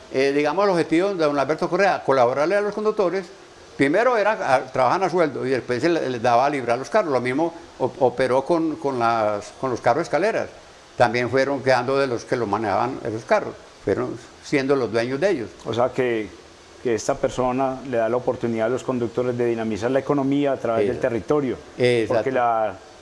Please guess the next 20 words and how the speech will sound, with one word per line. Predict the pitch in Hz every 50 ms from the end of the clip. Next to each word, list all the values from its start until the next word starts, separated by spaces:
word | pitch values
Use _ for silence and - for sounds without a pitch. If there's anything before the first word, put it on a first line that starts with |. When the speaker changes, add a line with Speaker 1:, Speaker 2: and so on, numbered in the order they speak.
| - -
Speaker 2:
tener | 127 120 117 117
un | 135 143 139
camión | - 139 139 139 135 135
era | 135 135 131
prácticamente | - 139 127 - - 123 - 127 123 120 117 117 - 147
un | 143 135 135
elemento | 131 131 127 123 117 - -
exclusivo | 131 - - - 131 113 - - 131 127 120 123 131 135 127 123 - - -
de | 120 110
transporte. | - - 107 101 - - - 147 135 127 - - 92 82 - - -
Speaker 1:
Sí, | 120
señor. | 120 117 117 117 110 107 - - -
Y | - 170 151
la | 139 139
empresa | 131 131 - 156 131 117 120 151 147
sigue | 135 135 123 127 139 143
funcionando | 131 135 143 120 117 113 110 92 98 117 151 190
y | 190 156 131 117
ellos, | 110 113 131 143 139 -
Speaker 2:
Maravilloso. | 127 117 110 107 104 101 117 135 120 117 120 - -